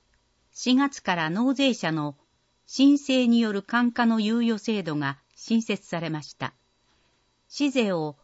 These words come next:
一時に納付することにより、事業の継続、生活の維持を困難にするなど、一定の要件に該当するときは、申請により換価の猶予が認められる場合があります。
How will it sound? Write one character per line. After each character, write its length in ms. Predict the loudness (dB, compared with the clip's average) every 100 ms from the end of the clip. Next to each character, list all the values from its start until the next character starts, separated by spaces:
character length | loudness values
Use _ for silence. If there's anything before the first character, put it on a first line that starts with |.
| _ -12
一 260 | -6 -2
時 120 | 0 2
に 140 | 2
納 220 | -2 -4
付 120 | -8
す 100 | -8
る 120 | -8 -6
こ 100 | -6
と 140 | -4
に 120 | -2
よ 140 | -2 -4
り、 220 | -6 -10 _ _ _ _ -6
事 160 | -2
業 220 | 0 0 0
の 160 | -4
継 240 | -2 -4 -4
続、 440 | -6 -6 -6 -6 _ _ _ _
生 260 | 0 0
活 300 | 0 -4 0
の 160 | 0 0
維 120 | -2
持 160 | 0 -2
を 80 |
困 300 | -2 0 2
難 160 | 2 0
に 140 | -4
す 160 | -6 -6
る 100 | -4
な 140 | -4
ど、 220 | -6 -8 -10 _ _ _ _
一 140 | -6 -6
定 320 | _ 0 4
の 160 | 4
要 240 | 4 2 0
件 240 | 0 0
に 100 | 0
該 240 | -2 -4 -4
当 200 | -6 -6
す 160 | -6
る 80 | -6
と 120 | -6
き 200 | -6 -6
は、 180 | -4 -6 _ _ _ _
申 300 | -4 2 2
請 240 | 2 2 2
に 140 | 0
よ 100 | -2
り 220 | -4 -8 _ _ _
換 280 | 0 0 2
価 120 | 2
の 140 | 2
猶 220 | 2 2 0
予 160 | 0
が 120 | -2
認 240 | -2 -2 0
め 80 | 0
ら 140 | 0
れ 120 | -2 -4
る 80 |
場 220 | -2 -2 -2
合 80 |
が 240 | -4 -4 -4
あ 60 |
り 140 | -4 -4
ま 140 | -4
す。 240 | -8 -16